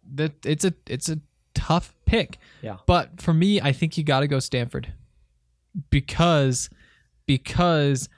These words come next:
Speaker 1: they s-, played that low-scoring, grinded-out game against Northwestern.
Speaker 2: Mm-hmm.
Speaker 1: They didn't rely too much on the quarterback spot.
Speaker 2: Mm-hmm.
Speaker 1: They can play that same brand of football. It,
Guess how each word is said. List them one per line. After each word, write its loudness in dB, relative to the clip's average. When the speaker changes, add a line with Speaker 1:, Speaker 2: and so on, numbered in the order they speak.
Speaker 1:
they 2
s-, 2
played 0
that 0
low-scoring, -2
grinded-out -2
game -2
against -6
Northwestern. -2
Speaker 2:
Mm-hmm. -8
Speaker 1:
They 0
didn't 2
rely 0
too -2
much 0
on -4
the -10
quarterback -2
spot. -4
Speaker 2:
Mm-hmm. -8
Speaker 1:
They 2
can 2
play 2
that 0
same 0
brand 0
of -6
football. -4
It, -10